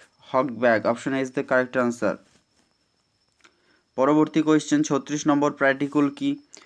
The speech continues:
অপশন এতে বলছে কম্পাসের দিক নির্ণয়ের পদ্ধতি, বিতে বলছে একটি অভিক্ষেপ, নাকি মানচিত্র তৈরির একটি যন্ত্র,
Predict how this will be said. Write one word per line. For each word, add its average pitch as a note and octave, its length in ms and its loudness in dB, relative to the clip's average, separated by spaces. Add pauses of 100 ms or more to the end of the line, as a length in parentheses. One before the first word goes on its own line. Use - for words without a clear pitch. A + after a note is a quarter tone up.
(140)
অপশন B2 300 0
এতে D3 220 0
বলছে D3 460 0 (420)
কম্পাসের C#3 600 0
দিক C3+ 180 -4
নির্ণয়ের C#3 400 2
পদ্ধতি, C#3 580 -2 (140)
বিতে B2 280 -2
বলছে C#3+ 260 0
একটি C3+ 180 -2
অভিক্ষেপ, C#3 540 -2
নাকি A#2+ 240 -4
মানচিত্র C3 580 -2
তৈরির C3+ 340 -2
একটি C3 220 -4
যন্ত্র, C3 520 -2